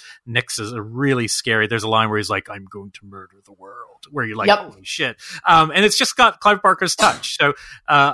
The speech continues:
Speaker 1: I saw this one in theaters, so I must have been, like, seventeen when this came out, and I remember really digging it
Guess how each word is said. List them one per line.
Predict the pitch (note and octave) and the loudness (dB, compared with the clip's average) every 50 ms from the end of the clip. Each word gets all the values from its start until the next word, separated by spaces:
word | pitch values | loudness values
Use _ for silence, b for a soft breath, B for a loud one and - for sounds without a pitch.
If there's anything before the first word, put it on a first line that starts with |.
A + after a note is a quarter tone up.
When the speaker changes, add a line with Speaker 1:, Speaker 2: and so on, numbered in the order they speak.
| - D3+ | 0 0
Speaker 1:
I | D3 D3+ | 0 0
saw | - - F#3+ F3 | 2 4 2 4
this | D#3 D3+ - | 4 2 2
one | D#3 D3+ D3+ - | 2 0 0 0
in | E3 D#3 C#3+ | -4 -4 -2
theaters, | - C#3+ C#3+ D3 E3+ E3 - | 0 0 0 2 0 -2 -2
so | - C3 | -2 -2
I | |
must | B2 B2+ - | -4 -4 -6
have | - | -6
been, | A#2 G#2+ | -6 -6
like, | G2+ F2+ - | -6 -6 -6
seventeen | - - - - B2+ C3 C#3 A#2 - - - - A#2 C#3 D#3+ E3+ | -8 -8 -8 -8 -8 -10 -10 -10 -10 -10 -10 -8 -10 -10 -10 -10
when | E3 E3 | -10 -10
this | F3 E3 - | -8 -8 -10
came | - - D#3+ E3 E3 | -8 -8 -8 -4 -2
out, | E3+ E3+ C#3 B2+ | -2 -2 -2 -2
and | A2+ | -2
I | A2 | -2
remember | A2 A2 G#2+ G#2+ G#2 G2 | -2 -2 -4 -4 -6 -8
really | G2 G#2 A2 A#2+ B2 B2 A#2 | -6 -8 -6 -4 -4 -4 -4
digging | G2 - A2 - - A#2 A2+ | -4 -4 -6 -6 -6 -4 -4
it | A#2 A#2 A#2+ | -4 -6 -6